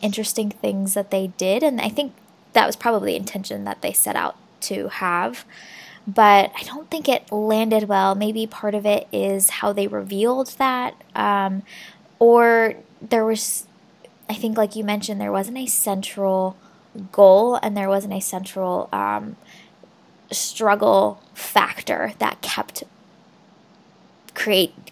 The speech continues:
was creating this tension the whole time. Um, I, I've,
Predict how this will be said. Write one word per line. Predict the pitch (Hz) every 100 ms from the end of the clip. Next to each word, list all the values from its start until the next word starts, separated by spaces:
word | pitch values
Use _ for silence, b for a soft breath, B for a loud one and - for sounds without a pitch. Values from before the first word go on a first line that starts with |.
| - - _ - _
was | 214 214
creating | - 196 190 190
this | 190
tension | - - -
the | -
whole | - 92
time. | - 80 87 214 B B B -
Um, | 202 185 170 185 196 _ _ _ _ _ _ -
I, | 208 190 -
I've, | 220 294